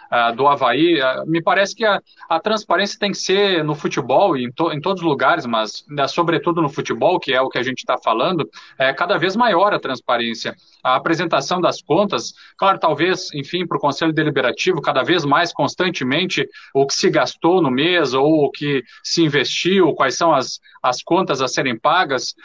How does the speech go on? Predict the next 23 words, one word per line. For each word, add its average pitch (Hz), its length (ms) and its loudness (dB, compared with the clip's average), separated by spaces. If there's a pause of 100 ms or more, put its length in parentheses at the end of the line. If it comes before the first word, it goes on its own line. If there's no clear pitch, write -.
(120)
até 151 220 0
pra 208 180 0
que 202 760 2
se, 139 320 -4
se - 180 -2
tome 202 260 2
mais 170 280 0
soluções, 170 500 -2
né, 151 160 2
a 131 140 2
partir 139 320 -2
da 156 120 2
diretoria. 139 600 0 (320)
Então, 190 160 0
que 202 80 -4
seja 220 320 0
constantemente 214 760 0
cada 175 220 0
vez 196 160 0
mais 196 280 0
aberto, 170 440 2
mais 165 240 0
liberado, 165 600 0